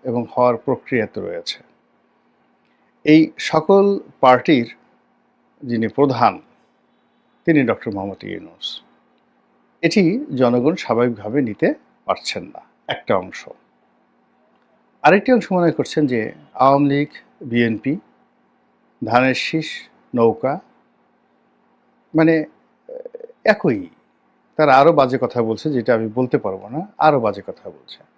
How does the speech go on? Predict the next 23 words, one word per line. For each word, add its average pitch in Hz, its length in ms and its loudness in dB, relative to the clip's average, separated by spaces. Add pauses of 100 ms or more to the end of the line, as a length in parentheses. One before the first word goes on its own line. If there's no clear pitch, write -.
(880)
তারা 185 200 8 (600)
সজীব 160 340 2
ওয়াজেদ 139 300 6 (100)
জয় 123 260 6
বা 117 60 4 (100)
তারেকের, 123 460 0 (640)
তারেক 117 260 2
রহমান 117 280 -2
সাহেব 110 260 -4
যিনি 107 220 -6
আর 104 140 -4
রয়েছেন, 110 320 -4 (960)
এদের 160 260 4
দুজনের 156 380 2
মধ্যে 139 180 -2
কোনো 139 180 0 (240)
মৌলিক 147 380 6 (120)
পার্থক্য - 380 0 (120)
তারা 110 140 0 (100)
দেখতে 101 200 -10 (100)
পান 90 120 -4 (140)
না। 78 80 -16 (1600)
বেগম 151 260 4